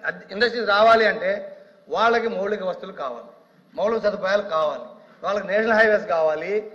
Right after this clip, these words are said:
ట్రాన్స్‌పోర్ట్ ఈజీగా ఉండాలి, పోర్టులు రావాలి, ఎక్స్‌పోర్ట్స్ ఇంపోర్ట్స్ ఈజీగా ఉంటేనే ఇండస్ట్రీస్ ఇక్కడికి వస్తాయి అధ్యక్ష. అలా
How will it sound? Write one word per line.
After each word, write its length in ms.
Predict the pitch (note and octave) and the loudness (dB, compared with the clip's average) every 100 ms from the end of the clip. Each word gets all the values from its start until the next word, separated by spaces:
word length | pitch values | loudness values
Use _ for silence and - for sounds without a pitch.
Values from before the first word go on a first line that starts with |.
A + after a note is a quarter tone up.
| - - | -20 -8
ట్రాన్స్‌పోర్ట్ 480 | E3 G#3+ G#3 A3 G#3 | -4 -4 -2 -4 -4
ఈజీగా 300 | F#3+ F#3 F3 | -8 -4 -4
ఉండాలి, 680 | E3 D#3 D3+ E3+ G#3+ A3 - - - | -4 -6 -6 -6 -8 -8 -16 -20 -4
పోర్టులు 340 | G#3 A#3+ A#3+ G3+ | 0 2 0 0
రావాలి, 520 | F3 E3+ D#3+ G3+ F#3+ | 2 0 -2 -2 -4
ఎక్స్‌పోర్ట్స్ 420 | F3+ A#3+ A#3+ G#3 | -4 0 0 0
ఇంపోర్ట్స్ 300 | F#3+ G3+ G3+ | -4 -6 -6
ఈజీగా 300 | G3+ G#3+ G#3 | -10 -2 0
ఉంటేనే 760 | F#3 F#3+ G3 F#3+ A3 D4+ - - - - | 0 -4 -4 0 2 2 2 -8 -18 -18
ఇండస్ట్రీస్ 440 | D#3+ G3+ G#3 G#3+ A#3+ | -12 -4 -4 -2 -4
ఇక్కడికి 220 | A#3 F#3 | -4 -6
వస్తాయి 240 | F3+ G3+ | -2 -2
అధ్యక్ష. 260 | F#3+ D3 - - - - - - | -2 -4 -8 -16 -20 -20 -16 -2
అలా 200 | G3 | 2